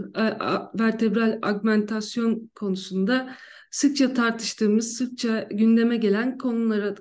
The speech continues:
konulara kısaca, e, değineceğim. Öncelikle, e, bu iki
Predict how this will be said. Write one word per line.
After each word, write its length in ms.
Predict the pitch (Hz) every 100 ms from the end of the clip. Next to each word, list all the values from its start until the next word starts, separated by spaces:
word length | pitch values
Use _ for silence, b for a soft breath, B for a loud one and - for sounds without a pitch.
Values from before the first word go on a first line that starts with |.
| -
konulara 500 | - 233 214 196 170
kısaca, 640 | - - 240 208 233 233 - _ -
e, 380 | 202 196 190 190
değineceğim. 880 | - 208 196 175 160 190 294 311 - B B B B 202 185
Öncelikle, 920 | 269 294 294 262 - 269 294 302 -
e, 120 | 226 233 233 233 226 233 233 233 226
bu 300 | 233 277 277 -
iki 580 | 262 _ - 277 277